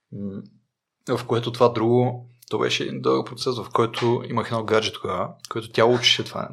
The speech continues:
То, другото е пиар. А, тя учеше пиар и на мен ми беше страшно интересно да й пиша нейните курсови работи. Аз стоях и пишех нейните неща с...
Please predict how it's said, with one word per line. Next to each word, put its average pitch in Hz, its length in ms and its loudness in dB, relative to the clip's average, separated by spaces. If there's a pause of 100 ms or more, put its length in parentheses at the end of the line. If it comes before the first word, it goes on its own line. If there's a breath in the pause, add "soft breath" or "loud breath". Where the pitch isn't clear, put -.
(160)
То, 147 100 0
другото 131 560 2
е 156 240 4 (340)
пиар. 107 260 0 (1000 loud breath)
А, 98 360 0 (280)
тя 139 140 2
учеше 113 340 0
пиар 101 220 2
и 139 40 0
на 147 100 0
мен 139 200 2
ми 131 100 -2
беше 98 280 2
страшно - 480 2
интересно 135 500 2
да 135 80 4
й 131 140 0
пиша 135 220 2
нейните 139 320 -2
курсови 139 400 0
работи. 127 480 4 (800)
Аз 107 180 6
стоях 110 360 2
и - 100 -10
пишех - 340 -2
нейните 120 320 -2
неща - 260 -2
с... - 400 2